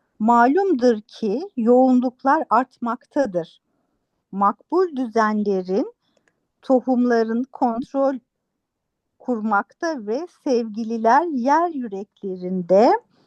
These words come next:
kendilerini ışıtmaktadırlar. Arzın sonsuz sınırlılığında yetkin düzenler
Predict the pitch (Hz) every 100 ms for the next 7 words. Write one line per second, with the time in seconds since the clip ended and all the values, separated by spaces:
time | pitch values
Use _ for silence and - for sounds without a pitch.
0 | _ _ - 311 285 285 269 269 269 320
1 | 262 254 294 - - 254 262 - 285 202
2 | 180 170 156 175 - _ _ _ _ -
3 | 233 233 247 392 - 320 262 262 - 359
4 | 359 - - 240 220 208 196 185 190 190
5 | 190 185 185 202 330 415 285 226 - -
6 | 277 254 226 208 196 196 202 262